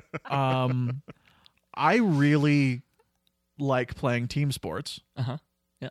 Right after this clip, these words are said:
Speaker 1: That's the time I can exercise with people.
Speaker 2: Yeah, yeah, yeah.
Speaker 1: That's fine with me. I love doing that. But if I'm going to exercise just for the sake of exercising, I,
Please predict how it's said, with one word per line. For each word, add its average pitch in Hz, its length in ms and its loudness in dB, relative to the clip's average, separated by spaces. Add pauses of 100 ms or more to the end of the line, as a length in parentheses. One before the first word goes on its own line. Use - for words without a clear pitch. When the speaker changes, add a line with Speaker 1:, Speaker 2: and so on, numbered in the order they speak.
(120)
Speaker 1:
That's 143 340 0
the - 160 -2
time 160 320 2
I 143 100 2
can 135 220 -2
exercise 123 600 -2
with 117 280 -8
people. - 320 -14
Speaker 2:
Yeah, 78 220 -4
yeah, - 120 -14 (360)
yeah. - 60 -14 (360)
Speaker 1:
That's 143 240 0
fine 120 420 2
with 113 180 -8
me. 113 200 -8
I - 80 -6
love 127 460 2
doing 117 320 -4
that. 87 200 -14 (380)
But 135 320 2 (540)
if 156 200 2
I'm 214 260 4
going 185 260 4
to 165 140 2
exercise 190 580 0
just 139 200 -4
for 147 80 -2
the 131 60 0
sake 127 240 -2
of 117 80 -8
exercising, 165 720 -4
I, 135 120 -2